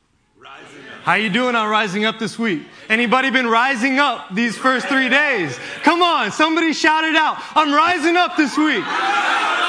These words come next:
Speaker 2: Amen. Let us not grow weary or forget about the things that the Lord prepared for this body not three days ago.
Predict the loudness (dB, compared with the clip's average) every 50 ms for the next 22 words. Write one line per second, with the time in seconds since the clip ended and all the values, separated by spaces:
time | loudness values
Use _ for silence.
0 | -2 0 0 0 -2 -2 -4 -6 -10 -14 -16 -14 -8 -4 -2 -2 -2 -2 -2 -2
1 | -2 -2 -2 -2 -4 -6 -10 -14 -20 -20 _ -4 -2 -2 0 -2 -4 -4 -4 -4
2 | -2 -2 -2 -4 -6 -10 -18 -20 _ _ -8 -4 -4 -2 -2 -2 -2 -2 -2 -2
3 | -2 -2 -4 -4 -8 -10 -18 -20 _ _ _ -6 -6 -6 -6 -6 -8 -8 -8 -8
4 | -6 -6 -6 -6 -6 -10 -14 -20 -20 _ _ _ _ _ _ _ _ _ _ _
5 | _ _ -14 -6 -2 -2 -2 -2 -4 -8 -16 -18 -14 -12 -12 -12 -8 -8 -6 -6
6 | -6 -6 -8 -8 -10 -10 -10 -10 -12 _ -12 -10 -8 -6 -4 -4 -4 -6 -6 -10
7 | -10 -6 -4 -4 -4 -4 -6 -10 -6 -6 -6 -6 -6 -6 -4 -2 -2 -2 -4 -6
8 | -10 -10 -8 -8 -8 -8 -10 -12 -10 -10 -8 -8 -8 -8 -8 -10 -12 -16 -18 -20
9 | -20